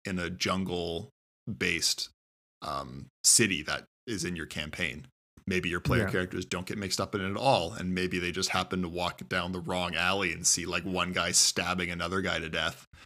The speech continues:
Speaker 1: And only
Speaker 2: Yeah.
Speaker 1: later do they discover that the one guy is a were-tiger and the other guy was a Yuan-Ti, and what they thought they saw was not at all what they saw.
Speaker 2: Oh, interesting.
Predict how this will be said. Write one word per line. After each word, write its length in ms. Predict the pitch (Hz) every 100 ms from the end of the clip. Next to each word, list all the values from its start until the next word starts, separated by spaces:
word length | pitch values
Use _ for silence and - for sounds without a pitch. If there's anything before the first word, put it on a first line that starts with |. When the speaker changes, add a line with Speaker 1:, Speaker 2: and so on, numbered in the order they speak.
| _ _ -
Speaker 1:
And 140 | 101
only 240 | 113 127
Speaker 2:
Yeah. 60 | 101
Speaker 1:
later 280 | 92 92 92
do 100 | 87
they 140 | 87 87
discover 540 | 92 - 98 90 90
that 200 | 85 82
the 60 | 85
one 360 | 87 95 98 95
guy 380 | 90 85 87 -
is 540 | 92 85 82 - - -
a 40 |
were-tiger 600 | 95 98 95 - 90 90
and 100 | 87
the 120 | 87 92
other 160 | 95
guy 200 | 90 85
was 140 | 82 80
a 60 |
Yuan-Ti, 600 | 85 85 92 92 - 87
and 120 | 80 85
what 160 | 90
they 140 | 92 82
thought 380 | - 110 98
they 120 | - 90
saw 320 | - 90 85
was 200 | 87 85
not 200 | 95 87
at 80 | 92
all 240 | 92 90
what 160 | 85 -
they 120 | 80
saw. 360 | - 87 82 - - _ _ _ _ _ - -
Speaker 2:
Oh, 640 | 110 98 104 110 110 98 -
interesting. 520 | 139 107 104 - 117